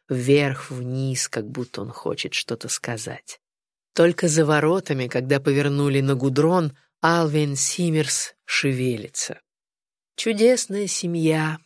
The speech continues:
замечает он. «И нет, этот человек не сломается».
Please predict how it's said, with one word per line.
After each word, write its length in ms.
замечает 680
он. 280
«И 100
нет, 640
этот 400
человек 600
не 100
сломается». 960